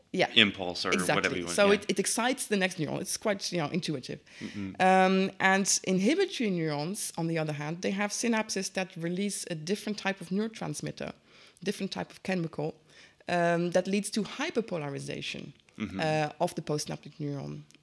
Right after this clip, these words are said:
Speaker 1: um, usually through a chloride, uh, entry into the cell. And this, um,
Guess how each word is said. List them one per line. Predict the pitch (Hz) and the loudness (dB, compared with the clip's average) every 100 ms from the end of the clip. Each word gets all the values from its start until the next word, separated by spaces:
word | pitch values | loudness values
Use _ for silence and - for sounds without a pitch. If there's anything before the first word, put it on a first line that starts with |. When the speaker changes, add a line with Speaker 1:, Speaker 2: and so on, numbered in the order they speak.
| _ _ _ _ - | _ _ _ _ -4
Speaker 1:
um, | 151 151 147 147 147 160 214 | -2 0 0 0 0 0 0
usually | 208 202 185 | 0 -2 -2
through | - 180 170 | -4 -4 -2
a | 156 156 | -2 -4
chloride, | - 196 190 135 143 - - | -4 -2 -2 -2 -4 -6 -6
uh, | - - | -6 -4
entry | 156 151 143 - | -4 -4 -4 -4
into | 160 165 | -4 -4
the | 151 | -6
cell. | - 135 143 - - - - - | -4 -6 -6 -12 -20 -20 -16 -4
And | 175 170 165 165 - | 2 4 4 2 0
this, | 170 208 - - - | 2 0 0 -6 2
um, | 175 165 165 160 160 | 4 6 4 4 2